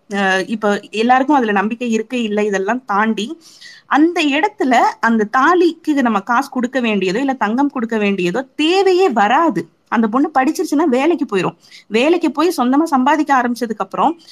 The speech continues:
யாரோட உதவியும், எந்த ஒரு, இந்த ஃபினான்ஷியலா இருக்கிற எந்த ஒரு விஷயமும் அந்த பெண்ணுக்கு தேவைப்படாது. அதுக்கான தேவையை அதுவே பூர்த்தி பண்ணிக்கும். இதை ஃபர்ஸ்ட் புரிஞ்சுக்கிட்டு அந்த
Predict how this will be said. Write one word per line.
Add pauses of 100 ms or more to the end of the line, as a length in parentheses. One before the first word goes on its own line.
(140)
யாரோட
உதவியும், (200)
எந்த
ஒரு, (560)
இந்த
ஃபினான்ஷியலா
இருக்கிற
எந்த
ஒரு
விஷயமும் (320)
அந்த
பெண்ணுக்கு
தேவைப்படாது. (160)
அதுக்கான
தேவையை
அதுவே
பூர்த்தி
பண்ணிக்கும். (380)
இதை
ஃபர்ஸ்ட் (100)
புரிஞ்சுக்கிட்டு
அந்த